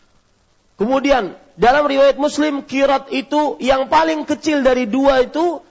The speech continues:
adalah seperti gunung Uhud. Artinya kecilnya saja seperti itu. Bagaimana besarnya? Maka ini menunjukkan keutamaan yang sangat luar biasa. Mengantar jenazah. Yaitu mendapatkan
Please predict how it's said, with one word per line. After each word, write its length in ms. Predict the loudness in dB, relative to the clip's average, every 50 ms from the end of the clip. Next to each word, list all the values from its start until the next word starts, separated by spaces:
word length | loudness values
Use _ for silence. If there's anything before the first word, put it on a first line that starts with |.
| _
adalah 320 | -2 0 2 2 2 2 0
seperti 480 | 0 -2 -2 0 0 0 0 -2 -2
gunung 280 | -2 -2 0 0 0 0
Uhud. 360 | 0 2 2 0 0 -4 -8
Artinya 380 | -4 -4 -4 -2 -2 -2 -2 -2
kecilnya 580 | -2 -4 -6 -4 -4 -2 -2 0 2 2 0 0
saja 220 | 0 -2 -2 -2
seperti 480 | -2 0 0 -2 -2 -2 -4 -6 -6 -4
itu. 160 | -6 -8 -8 -10 _ _ _ _
Bagaimana 320 | -6 -4 -2 -2 0 0 -2
besarnya? 680 | -2 -2 -2 -2 0 0 0 -2 -2 -4 -4 -6 -10 _ _ _ _ _ _ _ _ _ _ _ _ _ _ _ _ _ _ _ _ _ _ _ _ _ _ _ _ _ _ _ _ _ _ _ _
Maka 500 | -18 -8 -4 -2 -2 0 -2 -4 -6 -6
ini 160 | -8 -6 -4 -4
menunjukkan 560 | -4 -4 -4 -4 -6 -6 -4 -2 -4 -2 0
keutamaan 480 | 0 0 0 0 -2 -2 -2 -2 -2
yang 80 | -2 -2
sangat 220 | -2 -2 -2 -2 0
luar 220 | 0 0 0 0
biasa. 500 | 0 0 0 0 -2 -4 -6 -6 -8 -12 _ _ _ _ _ _ _ _
Mengantar 640 | -4 -2 -2 0 0 0 -2 0 0 -2 -2 0 -2
jenazah. 560 | -2 -2 -2 -2 -2 -2 -2 -4 -6 -6 -8 -14 _ _ _ _ _ _ _ _ _ _ _ _ _ _ _ _ _
Yaitu 300 | -4 -4 -4 -4 -4 -4
mendapatkan 920 | -2 0 0 0 0 -2 -4 -2 -2 -2 0 0 0 -2 -4 -6 -10